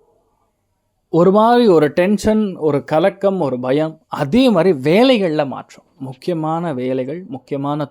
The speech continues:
தொழில்ல நல்ல மாற்றம். சனி வக்கரம் பெற்று சந்திரன் தொடர்பு, சூரியன் தொடர்பு ஏற்படும் பொழுது செம ஆஃபர் வரும். நீங்க பாஸ் ஆகக்கூடிய வாய்ப்புகள் கிடைக்கும். வெளியூர், வெளிநாடுகளுக்கு பிரயாணம் செய்ற மாதிரி ஒரு லிஃப்ட் ஒண்ணு கிடைக்கும்.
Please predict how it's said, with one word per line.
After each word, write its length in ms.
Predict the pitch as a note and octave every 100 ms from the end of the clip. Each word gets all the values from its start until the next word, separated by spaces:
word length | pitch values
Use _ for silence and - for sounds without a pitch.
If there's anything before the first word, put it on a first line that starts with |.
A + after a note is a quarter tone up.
| -
தொழில்ல 440 | D3 G3 D#3 C#3
நல்ல 260 | C3 A2 -
மாற்றம். 420 | - - - - _ _ _ _ _ _ _ _ _ _
சனி 360 | - A2 C3+ C#3+
வக்கரம் 420 | B2 - D3 B2+
பெற்று 340 | B2+ B2 E3 D#3
சந்திரன் 500 | C3 C3 D3+ E3 C#3+
தொடர்பு, 400 | C3 C3+ C#3+ D3
சூரியன் 480 | - F3 E3+ D3+
தொடர்பு 340 | B2+ B2 A#2+ A#2+
ஏற்படும் 360 | B2+ B2 A#2
பொழுது 280 | B2 C#3 D#3
செம 340 | C#3+ B2 B2+ D3+ C#3+
ஆஃபர் 260 | - D3
வரும். 320 | C3 A2 - _ _ _
நீங்க 280 | C3+ B2+ B2
பாஸ் 400 | B2+ D#3 F#3+ F3+
ஆகக்கூடிய 440 | D3+ C#3+ B2+ A#2+
வாய்ப்புகள் 460 | A2+ B2 B2 B2+ A#2
கிடைக்கும். 380 | A2+ A#2 D#3 D3
வெளியூர், 420 | C3 D#3 G3 E3+
வெளிநாடுகளுக்கு 680 | B2+ D3 E3 D3+ C3 A#2+ G#2+
பிரயாணம் 480 | - A#2 C3 B2+ B2
செய்ற 180 | A2+ A2
மாதிரி 220 | A2 C#3+
ஒரு 200 | D3+ B2+
லிஃப்ட் 320 | C#3 G3 - A3
ஒண்ணு 160 | C#3+
கிடைக்கும். 380 | B2 - -